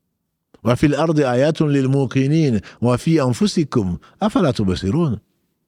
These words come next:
Il y a sur la terre ayat,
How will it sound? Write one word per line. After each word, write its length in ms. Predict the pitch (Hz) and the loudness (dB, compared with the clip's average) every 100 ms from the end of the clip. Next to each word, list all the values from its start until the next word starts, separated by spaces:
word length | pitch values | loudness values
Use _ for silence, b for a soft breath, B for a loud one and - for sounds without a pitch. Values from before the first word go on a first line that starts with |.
| _ _ _ _ _ _ _ _ _ _ _ _ _ _ _ _ _ _ _ _ _ | _ _ _ _ _ _ _ _ _ _ _ _ _ _ _ _ _ _ _ _ _
Il 180 | 110 117 | 0 2
y 120 | 135 | 4
a 80 | 131 | 2
sur 160 | - 120 | 0 -2
la 120 | 107 | -2
terre 520 | 151 127 90 - _ _ _ _ _ _ _ _ _ _ _ _ - | -2 -2 -4 -8 _ _ _ _ _ _ _ _ _ _ _ _ -6
ayat, 420 | 113 104 104 | -2 0 0